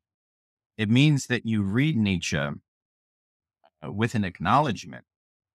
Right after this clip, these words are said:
of the way that the aristocratic unity of his concepts have to be worked through in a psychoanalytic sense, worked through, not canceled, not denied, um,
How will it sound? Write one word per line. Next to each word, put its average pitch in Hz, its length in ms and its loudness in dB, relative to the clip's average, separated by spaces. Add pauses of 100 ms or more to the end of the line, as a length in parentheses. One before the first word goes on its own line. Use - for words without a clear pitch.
of 95 260 -2
the 101 80 0
way 107 240 2
that 107 240 -8
the 95 420 -4
aristocratic 95 840 -2 (180)
unity 110 460 -4
of 87 100 -8
his 85 160 -12
concepts - 720 -4 (800)
have - 380 -2
to 107 100 -10
be 98 140 -6
worked 95 320 -6
through - 240 -10 (560)
in 135 60 0
a 131 40 0
psychoanalytic 101 680 -4
sense, - 420 -20 (100)
worked 113 280 -6
through, - 240 -10 (140)
not 151 200 0 (100)
canceled, 139 440 -2 (300)
not 127 220 0
denied, 120 500 2 (680)
um, 95 520 -4